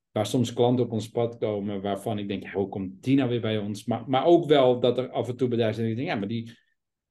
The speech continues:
toevallig net nog dat ik, dat ik dan een bedrijf zie en ik denk, hey, dat is een tof bedrijf. Laat ik eens even op LinkedIn kijken of ik daar mensen ken. Oh, toevallig, ik ken daar iemand. Hey, oh, zij is recent begonnen als Head of People and Culture." Nou ja, dat kan toch geen toeval zijn? En dan,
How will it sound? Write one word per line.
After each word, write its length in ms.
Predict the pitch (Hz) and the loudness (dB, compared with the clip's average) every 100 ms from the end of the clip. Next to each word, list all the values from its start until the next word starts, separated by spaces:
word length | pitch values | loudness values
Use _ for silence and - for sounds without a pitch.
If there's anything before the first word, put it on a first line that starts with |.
| _ | _
toevallig 420 | 135 135 180 139 | -4 4 4 6
net 320 | 123 143 160 | 4 4 2
nog 280 | 175 123 - | 2 0 0
dat 200 | - 123 | -6 -2
ik, 160 | 123 - | -2 2
dat 200 | 123 123 | 0 2
ik 120 | 113 120 | -2 0
dan 160 | 123 | 0
een 80 | 117 | 0
bedrijf 480 | 110 110 113 139 139 | -2 -2 0 0 -2
zie 420 | - 139 107 104 - | -4 -4 -4 -8 -10
en 120 | 131 | -4
ik 100 | 123 | -2
denk, 260 | 120 110 - _ | -2 -6 -12 _
hey, 120 | - | -10
dat 120 | 120 139 | -6 -4
is 100 | - | -2
een 140 | 156 | 0
tof 200 | 120 98 | 2 0
bedrijf. 280 | 104 95 90 | -2 -4 0
Laat 140 | 147 | -2
ik 80 | 143 | 0
eens 100 | 139 | 2
even 140 | 156 143 | 2 2
op 100 | 117 | 2
LinkedIn 540 | 139 139 147 156 170 | 2 2 0 -4 -2
kijken 300 | 113 104 - | -4 -4 -6
of 80 | - | -8
ik 80 | 117 | -4
daar 120 | 113 | -2
mensen 320 | 127 131 120 | -2 -4 -4
ken. 260 | 170 151 127 | -2 -2 0
Oh, 240 | 165 - | 0 0
toevallig, 480 | - 127 175 180 147 | -2 -4 2 2 2
ik 160 | 147 - | 0 -2
ken 200 | 151 160 | 0 0
daar 160 | 123 | -2
iemand. 260 | 110 120 139 | -2 -4 -2
Hey, 280 | 165 - - - | 0 0 0 -2
oh, 120 | 127 | -2
zij 120 | 120 | 0
is 100 | 110 | -6
recent 480 | 110 123 - 135 127 | -4 -6 -2 -2 -2
begonnen 380 | 120 - 139 135 | -6 -4 -4 -2
als 220 | 135 120 | -4 -6
Head 300 | 117 127 135 | -4 -2 -2
of 180 | 143 - | -4 -4
People 380 | 147 147 139 127 | -6 0 2 2
and 100 | 123 | 2
Culture." 400 | 151 151 147 92 | 4 4 2 -6
Nou 140 | 95 92 | -6 -6
ja, 60 | |
dat 200 | 98 104 | -6 -2
kan 160 | 131 123 | 0 2
toch 120 | 123 | 2
geen 180 | 131 113 | 0 2
toeval 300 | 165 160 107 | 2 2 -4
zijn? 200 | 104 98 | -4 -2
En 100 | 110 | 2
dan, 340 | 131 123 - | 4 2 -2